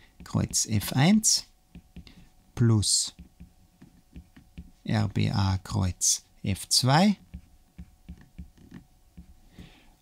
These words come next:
plus R B A Kreuz F D B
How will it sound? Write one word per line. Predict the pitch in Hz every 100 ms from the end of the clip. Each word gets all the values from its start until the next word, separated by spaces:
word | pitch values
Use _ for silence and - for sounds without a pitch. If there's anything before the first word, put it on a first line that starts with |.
| _ -
plus | 117 104 95 - - - - - _ - - - - - _ _ _ - _ _ _ _ _ - - - - _ _ _ - - - - - _ - _ - -
R | 110 101
B | 95 104 95
A | 101 95 95 90 - -
Kreuz | - 104 92 - - - - _ _ _ _ _ -
F | 101 - - - - _ - - - _ _ - - - _ - - - - - - -
D | 107
B | 101 135 170 208